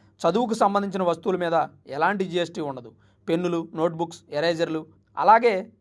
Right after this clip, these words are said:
రైతుల మీద కూడా పన్ను భారం పడకూడదని వ్యవసాయ రంగానికి అవసరమైన ఎరువులు కూడా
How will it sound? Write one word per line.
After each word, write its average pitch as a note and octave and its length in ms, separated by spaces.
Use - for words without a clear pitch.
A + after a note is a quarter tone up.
రైతుల G3 380
మీద B3 140
కూడా A3+ 240
పన్ను G3 280
భారం G#3 260
పడకూడదని F3+ 600
వ్యవసాయ G#3+ 400
రంగానికి G#3+ 380
అవసరమైన F#3+ 340
ఎరువులు F#3 320
కూడా F#3+ 340